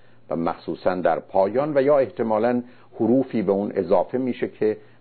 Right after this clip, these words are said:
بیشتر اوقات مادران توانایی فهم نظر فرزندشون رو دارند و در حقیقت مانند مترجمی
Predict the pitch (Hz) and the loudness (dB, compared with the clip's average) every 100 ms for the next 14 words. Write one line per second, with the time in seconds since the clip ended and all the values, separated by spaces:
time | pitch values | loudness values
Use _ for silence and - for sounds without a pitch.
0 | - 104 98 - 123 107 87 95 92 85 | -4 -4 -2 0 2 2 2 2 0 -2
1 | 85 80 87 104 107 101 - - - 85 | 0 2 2 0 -4 -10 -20 -20 -10 -2
2 | 85 82 82 80 90 90 - 117 - 107 | 0 0 0 0 0 -2 -2 -4 -4 -6
3 | 101 98 - - - - - - 82 90 | -6 -6 -10 -20 -20 -20 -20 -10 -2 0
4 | 92 120 131 123 104 95 95 95 92 - | 0 0 0 0 -2 0 -2 -2 -6 -8
5 | 98 87 85 85 82 80 78 78 69 78 | -4 -2 2 2 2 -2 -2 -2 -2 -2
6 | 76 87 87 - - - - 85 85 87 | -2 -2 -4 -10 -20 -18 -4 -2 -2 -4
7 | 85 85 82 85 76 76 95 92 82 | -4 -4 -4 -2 -4 -2 -2 -2 -4